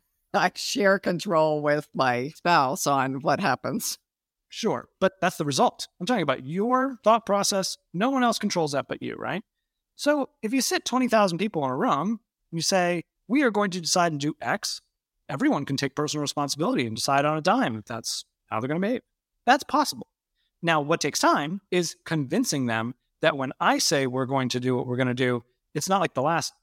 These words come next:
Speaker 2: person who said that they were gonna do what they were gonna do but didn't. The scarring is what takes time.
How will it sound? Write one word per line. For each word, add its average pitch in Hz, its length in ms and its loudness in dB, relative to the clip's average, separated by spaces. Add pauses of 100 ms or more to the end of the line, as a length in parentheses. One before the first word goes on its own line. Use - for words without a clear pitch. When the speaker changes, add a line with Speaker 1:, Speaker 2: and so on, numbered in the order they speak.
Speaker 2:
person 143 420 -4
who 151 100 2
said 127 280 2
that 117 120 -6
they 135 100 2
were 131 80 2
gonna 131 140 2
do 127 100 0
what 120 100 -2
they 131 60 -2
were 123 80 0
gonna 120 140 0
do 123 100 -2
but 120 140 -6
didn't. - 400 -6 (180)
The 139 140 0
scarring 135 720 0 (100)
is 147 160 -2
what 139 180 -4
takes - 340 -4
time. 120 580 -4